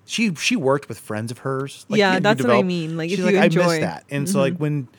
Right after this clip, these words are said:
Speaker 1: every once in a while when they all go in the meeting, just all going to work just to work for the day, like, she
Speaker 2: Yeah.
Speaker 1: gets pumped about that. She
Speaker 2: Yeah.
Speaker 1: likes that. I, I understand it. There's other benefits about working in the office that I did like. Um,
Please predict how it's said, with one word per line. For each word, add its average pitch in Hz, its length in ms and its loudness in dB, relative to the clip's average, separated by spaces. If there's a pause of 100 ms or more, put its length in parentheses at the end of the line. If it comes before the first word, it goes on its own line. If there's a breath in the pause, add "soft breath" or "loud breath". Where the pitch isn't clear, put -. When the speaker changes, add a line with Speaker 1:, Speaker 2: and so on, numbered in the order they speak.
(300 loud breath)
Speaker 1:
every 156 160 2
once 151 240 2
in 139 60 0
a - 20 -2
while 131 160 2
when 127 100 2
they 123 80 0
all 117 200 2
go 120 200 -2
in 117 80 -4
the 113 60 -6
meeting, 110 260 -6
just 107 240 -12
all 127 140 -2
going 127 280 -2
to 113 60 -4
work 113 280 -2
just - 140 -12
to 117 60 -8
work 107 220 -6
for 113 120 -10
the 98 100 -10
day, 107 260 -4
like, 95 160 -8
she - 160 -8
Speaker 2:
Yeah. 160 120 -4
Speaker 1:
gets 151 200 -8
pumped - 340 -10
about 92 260 -10
that. 76 200 -14
She 170 80 -4
Speaker 2:
Yeah. 139 100 -6
Speaker 1:
likes 110 260 -6
that. 82 300 -14
I, 143 280 -2 (580 loud breath)
I 190 300 0
understand 143 540 -2
it. 131 80 -4
There's 131 140 0
other 156 140 2
benefits 120 560 -2
about 123 320 -2
working 117 300 -6
in 117 60 -6
the 117 80 -6
office 117 260 -8
that 117 100 -4
I 110 80 -4
did 107 300 -8
like. 113 400 -4 (480 soft breath)
Um, 113 400 -4